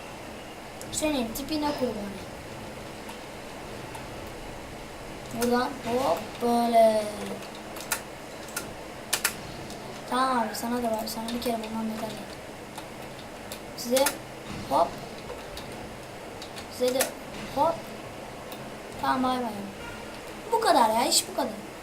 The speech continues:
Şimdi burada, e, kan atlılar falan gelecek. Böyle iğrenç,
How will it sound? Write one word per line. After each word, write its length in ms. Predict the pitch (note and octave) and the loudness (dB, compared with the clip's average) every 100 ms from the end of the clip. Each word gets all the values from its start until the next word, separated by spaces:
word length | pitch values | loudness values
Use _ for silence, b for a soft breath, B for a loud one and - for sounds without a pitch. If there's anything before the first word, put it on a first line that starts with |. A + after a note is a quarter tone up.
| - - - - - - - - | -10 -10 -10 -10 -10 -10 -8 -4
Şimdi 280 | C#4+ D4 C4+ | 0 2 4
burada, 400 | D4 D4 D4+ D4 - | 2 8 10 10 8
e, 420 | - A3+ G#3+ G3+ G3 - - - - | 4 6 6 4 2 -4 -8 -8 6
kan 160 | C#4+ D4 | 8 10
atlılar 460 | C4+ C4+ A#3+ A#3 | 6 4 2 2
falan 280 | A#3 A#3 A3+ | 2 2 2
gelecek. 280 | G#3+ G3 F#3 F#3 | 0 -2 -4 -2
Böyle 340 | G3 G3+ A3 | -2 0 0
iğrenç, 220 | G#3+ G3+ | 0 0